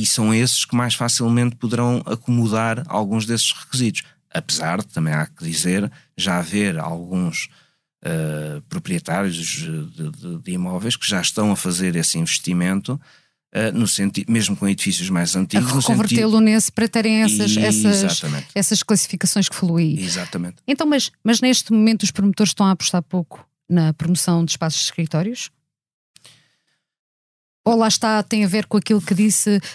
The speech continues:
Speaker 2: eh, congelaram aqui um pouco as intenções para ver como é que é o
Speaker 1: Eu,
Speaker 2: andamento da,
Speaker 1: eu acho que
Speaker 2: da
Speaker 1: há aqui,
Speaker 2: economia?
Speaker 1: acho que há aqui dois, de, duas condicionantes, digamos assim.
Speaker 2: Uhum.
Speaker 1: Uma é que, ah, nos últimos anos, claramente era mais rentável para a promoção imobiliária investir
Speaker 2: A habitação.
Speaker 1: em habitação
Speaker 2: Do que escritórios.
Speaker 1: e mesmo em hotéis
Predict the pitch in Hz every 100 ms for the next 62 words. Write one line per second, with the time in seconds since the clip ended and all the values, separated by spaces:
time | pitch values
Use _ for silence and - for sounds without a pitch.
0 | - 180 185 185 - 202 214 208 202 -
1 | 208 208 185 190 185 196 202 214 - 208
2 | 185 196 - 202 196 - 190 185 180 185
3 | 175 165 175 165 - - 170 120 180 165
4 | 147 151 - 92 - 110 101 101 123 113
5 | 127 117 104 101 110 107 104 110 110 -
6 | 110 110 - 98 82 76 - 98 92 85
7 | 82 87 - 208 180 165 127 127 147 135
8 | 92 92 - 104 92 85 - 85 - 95
9 | 98 107 101 104 98 104 113 127 - 107
10 | 104 98 98 113 117 107 95 98 107 -
11 | 92 104 98 113 101 85 78 82 - 90
12 | 82 90 87 90 90 92 87 85 85 82
13 | - - 101 90 151 - 160 147 - -
14 | - - 123 101 - 98 82 - - 175
15 | 156 160 156 151 151 107 107 120 110 107
16 | 101 98 104 117 113 147 -